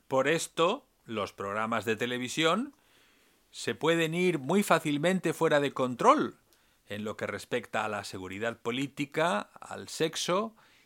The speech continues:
y sencillamente a su calidad en general. Hay muchos programas actualmente que son,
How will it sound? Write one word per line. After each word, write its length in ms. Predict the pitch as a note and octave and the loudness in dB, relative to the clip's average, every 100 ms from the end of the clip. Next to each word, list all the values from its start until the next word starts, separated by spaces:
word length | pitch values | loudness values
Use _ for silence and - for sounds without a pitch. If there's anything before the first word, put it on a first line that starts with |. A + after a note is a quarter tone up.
| _ | _
y 300 | - F#2+ F#2+ | -12 -10 -10
sencillamente 1000 | - G2+ - C#3 C#3 C#3 D3+ D3 E3+ E3 | -8 -8 -6 -2 0 0 -2 -2 0 2
a 100 | C3+ | 2
su 240 | - A#2 | -2 -6
calidad 640 | - G2+ F#2+ A2 C#3 C3 G2+ | -4 -4 -4 0 0 0 -2
en 220 | G#2+ G#2 | -6 -6
general. 640 | F#2+ G2 F2 G#2 D#3 G2+ - _ _ _ _ _ _ _ _ - | -8 -10 -8 -2 -2 -2 -10 _ _ _ _ _ _ _ _ -4
Hay 520 | A2+ B2+ C#3 B2+ A2+ | 0 0 0 -2 -6
muchos 520 | - B2 D3+ E3 C#3 - | -8 -4 -2 0 0 0
programas 640 | B2 B2 D#3 G#3 D#3 A#2+ | -2 6 8 8 6 2
actualmente 720 | A#2+ - B2 B2 C3 D3 D3+ | -4 -4 0 2 0 -4 -2
que 140 | C#3+ C#3 | -2 0
son, 840 | E3+ F3 C#3 A2 - - - F#2 | 4 4 2 -4 -8 -18 -20 -18